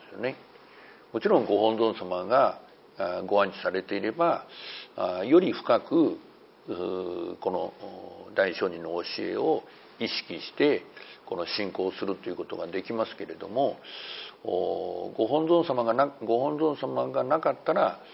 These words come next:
あ、信仰し-、えー、することができない、えー、言行やお題目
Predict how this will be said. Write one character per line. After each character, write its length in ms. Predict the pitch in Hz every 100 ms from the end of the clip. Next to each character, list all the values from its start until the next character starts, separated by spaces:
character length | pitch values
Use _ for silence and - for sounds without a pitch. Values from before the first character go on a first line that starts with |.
| - - -
あ、 160 | 92 -
信 140 | 110 95
仰 200 | 98 98
し-、 100 | -
え 40 | 101
ー、 500 | 95 92 92 95 92 -
す 60 |
る 100 | 98
こ 100 | -
と 100 | -
が 100 | 98
で 140 | 87 92
き 120 | 104
な 100 | 98
い、 100 | 95 - - - - -
え 600 | - 92 92 90 90 90 98
ー、 40 |
言 160 | 104 98
行 180 | 92
や 180 | 95 90
お 140 | 90 95
題 240 | 104 101
目 100 | 95